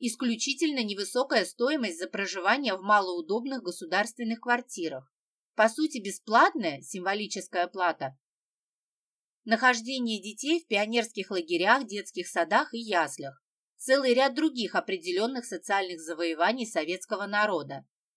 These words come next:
Очень большой популярностью в народе пользовались акции правительства по снижению цен на продовольственные и промышленные товары. Пусть все это было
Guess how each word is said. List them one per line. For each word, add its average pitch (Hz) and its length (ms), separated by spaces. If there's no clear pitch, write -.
Очень 302 340
большой 233 340
популярностью 220 800
в 180 40
народе 202 580
пользовались 254 640
акции 226 360
правительства 202 720
по 185 100
снижению 196 640
цен 240 260
на 208 100
продовольственные 180 960
и 208 120
промышленные 226 720
товары. 185 600
Пусть 320 220
все 311 200
это 285 200
было 254 400